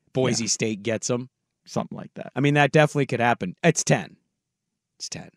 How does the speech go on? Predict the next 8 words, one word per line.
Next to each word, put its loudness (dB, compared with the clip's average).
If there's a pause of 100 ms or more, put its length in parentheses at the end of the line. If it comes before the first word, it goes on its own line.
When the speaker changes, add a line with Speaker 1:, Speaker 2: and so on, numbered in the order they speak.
(220)
Speaker 1:
Manageable 4
non-conference. 4 (840)
You're 2
playing 6
the 8
Mountain 4
West. -2
Speaker 2:
Yeah. -2